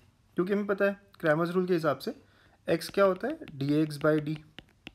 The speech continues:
वाई है डीजेड by डी and जेड है, राइट, वाई है डीवाई by डी and जेड है डीजेड by डी, करेक्ट? तो ये एक्स वाई जेड के फॉर्मूले जो हम बना रहे हैं, ठीक है बच्चों, ना ध्यान से समझ रहे हो ना?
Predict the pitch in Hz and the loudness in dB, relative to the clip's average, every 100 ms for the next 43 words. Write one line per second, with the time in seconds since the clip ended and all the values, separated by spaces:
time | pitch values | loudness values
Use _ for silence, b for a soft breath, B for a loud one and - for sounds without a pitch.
0 | _ _ - 135 156 165 190 143 123 123 | _ _ 0 2 2 2 -4 -2 -4 0
1 | 156 156 165 160 147 156 - _ - _ | 0 0 0 0 0 -6 -12 _ -20 _
2 | _ _ - - - _ 139 143 131 147 | _ _ -20 -20 -20 _ -2 0 0 0
3 | 156 214 285 - - - _ _ - 160 | 2 0 -2 -12 -20 -20 _ _ -4 -2
4 | 139 139 156 185 143 131 139 165 175 220 | 4 4 4 0 0 2 2 0 -2 -2
5 | 180 127 127 135 175 127 120 120 113 120 | -2 -2 -2 0 -2 -2 -2 -2 -2 -6
6 | 117 180 240 - - B B B B B | -4 -2 -2 -6 -20 B B B B B
7 | 156 180 190 147 147 180 170 170 190 131 | 0 0 0 -2 0 0 2 0 -2 0
8 | 123 131 123 127 127 117 110 113 113 113 | 0 0 -2 -2 -2 -2 0 -2 -6 -10
9 | - _ _ _ - 240 262 - 160 - | -16 _ _ _ -8 -4 -2 -2 -6 -6
10 | b b b 202 196 160 156 170 180 180 | b b b -4 -2 0 0 0 -2 0
11 | 190 196 196 | 0 0 0